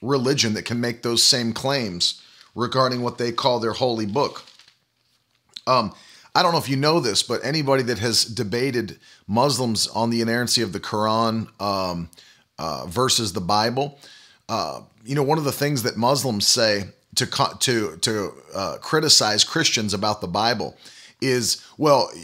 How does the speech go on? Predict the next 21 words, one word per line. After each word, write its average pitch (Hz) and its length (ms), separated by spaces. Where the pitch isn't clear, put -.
how 156 220
do 165 100
you 160 100
even 131 240
know 131 160
what 131 260
your 127 260
holy 143 280
scripture 123 380
is? 147 240
'Cause 113 180
you 131 80
have 113 100
so 165 300
many 151 160
different 131 360
manuscripts 123 720
that 104 120
say 123 280
different 113 440
things." 110 580